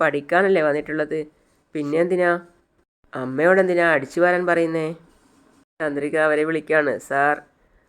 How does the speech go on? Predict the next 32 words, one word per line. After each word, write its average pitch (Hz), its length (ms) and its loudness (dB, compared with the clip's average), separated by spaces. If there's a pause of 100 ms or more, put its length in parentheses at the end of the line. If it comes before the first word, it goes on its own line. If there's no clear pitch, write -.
(120)
അയ്യോ, 151 520 2
ആദ്യം 139 340 2
സംസാരിക്കാൻ 165 560 0
വരല്ല 151 260 0
പിന്നെയും. 135 380 -6 (420)
ആദ്യം, 147 440 0
ആ, 143 300 2
ജോലി 143 280 2
ചെയ്യാൻ 170 260 2
നോക്ക്. 131 440 -4
എച്ച് - 180 -10
എമ്മിൻ്റെ 160 260 -4
റൂമിൽ 156 260 -2
പോയി 151 200 -4
അടിച്ചു 139 300 -6
വാര്. 131 220 -4 (460)
ഏ, 131 300 -4
എച്ച് 131 180 -6
എം 147 120 -2
ഇപ്പം 147 240 -2
വരും. 131 280 -2 (720)
എച്ച് 147 220 -10
എമ്മിൻ്റെ 151 300 0
റൂം 165 180 4
വൃത്തികേടായി 165 480 0
കിടന്നാൽ 156 400 -4 (100)
ഞങ്ങൾക്കാ 139 400 -4
വഴക്ക് 143 220 0
കിട്ടുന്നേ." 139 340 -4 (800)
"അതല്ല 156 420 2
സാർ, 151 340 2
ഞാൻ," 139 480 0